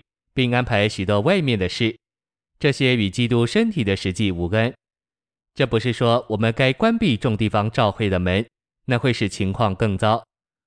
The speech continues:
这好像说，既然我们不可能有大学，就让我们忘掉高中、初中、小学吧，那会使我们成为原始、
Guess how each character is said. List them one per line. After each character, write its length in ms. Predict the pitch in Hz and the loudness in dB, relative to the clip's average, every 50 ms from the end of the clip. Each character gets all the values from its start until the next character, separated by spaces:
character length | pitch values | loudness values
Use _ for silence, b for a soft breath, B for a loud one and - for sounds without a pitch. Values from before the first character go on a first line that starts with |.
| _ _ _ _ _ - | _ _ _ _ _ -4
这 100 | - 135 | -2 0
好 200 | 120 120 104 98 | 0 0 0 2
像 200 | - 117 110 104 | 2 0 0 0
说， 320 | - 120 113 117 127 - _ _ _ _ _ _ _ | 2 2 2 2 0 -2 _ _ _ _ _ _ _
既 160 | - 151 131 | 0 2 4
然 240 | 120 110 107 113 110 | 4 4 2 2 2
我 60 | 110 | 0
们 160 | 107 113 117 | 2 2 2
不 160 | 120 - 247 233 | 2 2 0 0
可 200 | - - 120 107 | 0 0 0 0
能 200 | 104 104 107 110 | 2 2 2 2
有 160 | 107 90 87 | 0 0 0
大 200 | - 156 135 123 | 0 0 0 0
学， 340 | - - 95 92 101 113 - _ _ _ _ _ _ | -2 -2 -2 0 -2 -2 -4 _ _ _ _ _ _
就 140 | - - 123 | -2 0 2
让 180 | 127 135 127 113 | 2 2 2 2
我 100 | 104 101 | 2 0
们 180 | 98 98 101 110 | 0 0 0 0
忘 220 | 165 202 196 147 | 0 0 0 0
掉 180 | 120 139 113 95 | 0 0 0 0
高 220 | - 110 107 104 | 2 0 0 2
中、 260 | - 123 117 113 113 - _ _ _ - | 2 2 2 2 0 -4 _ _ _ -6
初 200 | - 120 113 113 | -2 0 0 2
中、 280 | 110 120 117 113 117 - _ _ | 2 2 2 0 0 -4 _ _
小 200 | _ - 92 82 | _ -4 -4 -4
学 220 | - - 90 87 87 | -4 -4 -4 -4 -2
吧， 240 | 113 113 107 - - _ _ _ _ _ _ _ _ _ _ _ _ _ _ | 0 0 -2 -2 -6 _ _ _ _ _ _ _ _ _ _ _ _ _ _
那 100 | - 131 | -2 -2
会 160 | 123 139 127 | 0 2 0
使 140 | 120 - 127 | 0 2 2
我 160 | 123 123 110 | 2 4 4
们 240 | 104 101 101 104 107 | 4 2 2 2 0
成 220 | - - 113 110 110 | 0 0 0 2 2
为 100 | 107 110 | 2 2
原 260 | 101 104 107 143 202 | 2 2 2 2 0
始、 320 | - - - 110 95 - | -2 -2 -2 -2 -2 -2